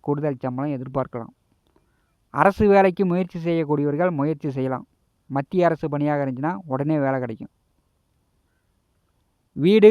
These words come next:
வண்டி, வாகனம் சார்ந்த விரயச் செலவுகள், தண்டச் செலவுகள் நீங்கும். குரு பகவானும் செவ்வாய் பகவானும் நேர் ஏழாம் பார்வையால் சிம்மராசிக்கு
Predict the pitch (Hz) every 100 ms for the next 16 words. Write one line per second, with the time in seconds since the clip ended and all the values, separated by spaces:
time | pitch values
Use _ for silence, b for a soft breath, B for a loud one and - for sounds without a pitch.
0 | 214 180 185 202 180 180 180 180 165 160
1 | 160 160 170 175 196 _ _ _ _ _
2 | _ - - 123 135 180 190 - 160 151
3 | 147 170 156 139 151 127 147 139 131 151
4 | 131 120 107 _ _ _ _ _ - -
5 | 139 196 202 202 190 185 165 180 175 160
6 | 160 170 208 _ 131 131 160 190 170 151
7 | 165 147 143 139 156 175 _ _ _ _
8 | _ 147 160 175 170 170 170